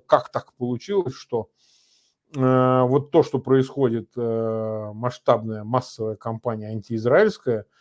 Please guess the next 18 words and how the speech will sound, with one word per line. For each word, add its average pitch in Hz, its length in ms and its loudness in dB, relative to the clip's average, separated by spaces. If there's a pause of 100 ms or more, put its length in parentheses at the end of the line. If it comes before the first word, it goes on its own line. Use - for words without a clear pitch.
(400)
она 143 800 4
смежена 139 1700 -2
с - 120 -18
кампанией 151 600 2
против 131 440 0
Украины, 151 460 2
отчасти 147 480 -2
потому 127 460 -8
что, 135 280 -6 (520)
м, 147 180 2
ну, 151 320 6
как 190 180 2
бы 175 80 2
тема 180 240 4
Украины, 175 500 4 (400)
а, 139 240 -2
звучит 139 440 -2
остро. 160 500 6